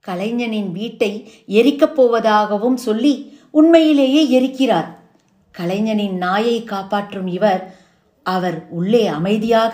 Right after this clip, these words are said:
அமர்ந்திருப்பதையும் காண்கிறார். எதிர்பார்த்த எதுவும் நடப்பதில்லை. இருவரும் மீண்டும் சந்திக்கின்றனர். இந்த திரைப்படம் ஏராளமான விருதுகளை பெற்றுக்கொண்டே இருக்கிறது என்பது குறிப்பிடத்தக்கது.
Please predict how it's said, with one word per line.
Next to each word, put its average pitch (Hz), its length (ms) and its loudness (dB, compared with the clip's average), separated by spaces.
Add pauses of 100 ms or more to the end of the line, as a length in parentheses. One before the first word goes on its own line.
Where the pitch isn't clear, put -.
அமர்ந்திருப்பதையும் 208 920 -2
காண்கிறார். 170 540 -4 (960)
எதிர்பார்த்த 233 800 -2
எதுவும் 208 680 2
நடப்பதில்லை. 180 600 -4 (680)
இருவரும் 196 500 -4 (380)
மீண்டும் 208 440 -2
சந்திக்கின்றனர். 160 840 -8 (720)
இந்த 262 240 4
திரைப்படம் 294 600 2 (360)
ஏராளமான 285 880 4
விருதுகளை 247 500 0
பெற்றுக்கொண்டே 262 640 0 (120)
இருக்கிறது 240 600 0
என்பது 208 600 -2
குறிப்பிடத்தக்கது. 208 760 -4